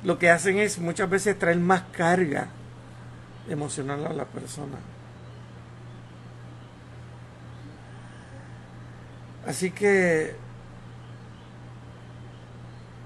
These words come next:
todo lo que puede provocar culpa, puede provocar deseos de venganza, puede que traiga alivio por fin salir de esta carga.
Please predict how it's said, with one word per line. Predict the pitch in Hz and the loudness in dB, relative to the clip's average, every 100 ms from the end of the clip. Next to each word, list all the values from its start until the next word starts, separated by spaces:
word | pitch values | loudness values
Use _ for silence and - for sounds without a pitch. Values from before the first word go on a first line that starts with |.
| - - | -10 4
todo | 185 190 190 185 | 8 10 10 10
lo | 175 | 8
que | 175 | 4
puede | 143 190 | 2 2
provocar | 190 175 170 - 170 156 | 4 4 4 6 4 8
culpa, | 180 180 175 - 202 196 | 12 12 12 12 10 10
puede | 180 | 4
provocar | 175 175 147 185 160 | 6 4 8 8 8
deseos | 165 - 175 | 4 6 6
de | 156 | 6
venganza, | 165 156 151 160 165 165 - 196 226 - - - - - - - - - - - - - - - - - - - - - - - - - - - - - | 6 6 8 8 8 4 4 4 4 -4 -14 -16 -14 -14 -14 -16 -16 -16 -16 -16 -16 -16 -14 -14 -16 -16 -16 -16 -16 -16 -16 -14 -14 -14 -16 -14 -12 4
puede | 175 175 | 8 8
que | 170 | 8
traiga | 160 165 151 | 8 8 10
alivio | 147 165 180 160 | 8 8 6 4
por | - 151 | 4 -2
fin | - 160 | 0 -2
salir | 175 160 156 160 | 2 0 2 0
de | |
esta | 151 - | -2 -4
carga. | 117 170 180 160 | -4 -2 -2 -4